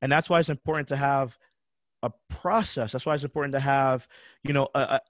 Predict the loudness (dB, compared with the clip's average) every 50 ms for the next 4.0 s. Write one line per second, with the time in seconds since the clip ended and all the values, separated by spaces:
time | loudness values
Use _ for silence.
0 | _ -2 -2 0 0 0 -2 -2 -4 -4 -2 -2 0 0 0 0 -2 -2 -4 -4
1 | -4 -2 0 0 2 2 2 0 0 -2 -2 -2 -2 -2 -2 -4 -4 -2 -2 0
2 | 0 -2 -2 -2 -4 -2 2 2 2 2 2 0 -2 -2 -6 -8 -6 -6 -6 -6
3 | -6 -4 -2 -2 -2 -2 -4 -6 -10 -16 -20 -20 -20 -12 _ 0 2 4 4 2